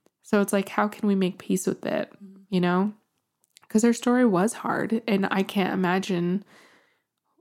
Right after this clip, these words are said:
Speaker 1: wanting to live her life. It was a hard life.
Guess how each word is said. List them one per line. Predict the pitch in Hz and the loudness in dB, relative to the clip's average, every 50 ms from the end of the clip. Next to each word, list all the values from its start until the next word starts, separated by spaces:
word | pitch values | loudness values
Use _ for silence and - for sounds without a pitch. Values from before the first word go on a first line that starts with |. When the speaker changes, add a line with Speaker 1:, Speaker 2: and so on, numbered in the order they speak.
| _ _ - | _ _ -4
Speaker 1:
wanting | 214 196 190 190 196 196 196 196 196 190 190 190 | 0 2 2 2 2 2 2 2 2 2 0 -2
to | - - - 180 180 180 190 202 - - _ _ | -2 -2 0 2 2 2 0 -4 -8 -12 _ _
live | - 208 190 185 185 185 180 180 180 180 190 - - - - - - _ _ _ _ _ _ _ _ _ _ _ - - | -4 0 2 2 4 4 4 2 2 0 -2 -6 -14 -20 -20 -20 -20 _ _ _ _ _ _ _ _ _ _ _ -20 -4
her | - 190 185 185 | -2 2 2 2
life. | 175 165 160 180 208 190 - 185 - - | 2 2 2 2 2 0 -2 -6 -6 -6
It | 185 185 | -4 -4
was | 196 214 208 | -2 -2 -2
a | 190 | -2
hard | - - 202 202 202 196 196 | -2 0 0 0 0 0 0
life. | 185 180 190 202 196 180 196 - - - | 0 2 2 2 0 -2 -4 -6 -14 -20